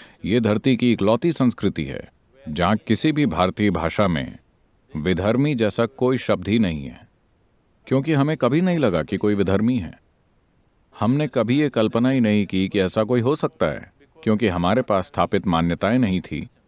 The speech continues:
सभी अपने तरीके से चीजें कर सकते थे। ये हजारों सालों से सबसे ज्यादा अनेकता वाली और लोकतांत्रिक प्रक्रिया रही है।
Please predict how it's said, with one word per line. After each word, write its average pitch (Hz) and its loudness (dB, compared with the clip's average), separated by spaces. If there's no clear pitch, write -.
सभी 104 0
अपने 123 2
तरीके 98 2
से 104 0
चीजें 92 2
कर 85 -2
सकते - -8
थे। - -18
ये 95 0
हजारों 110 0
सालों 104 2
से 113 0
सबसे 127 -2
ज्यादा 90 0
अनेकता 82 0
वाली 92 0
और 92 0
लोकतांत्रिक 82 -2
प्रक्रिया 82 -2
रही 76 -4
है। - -18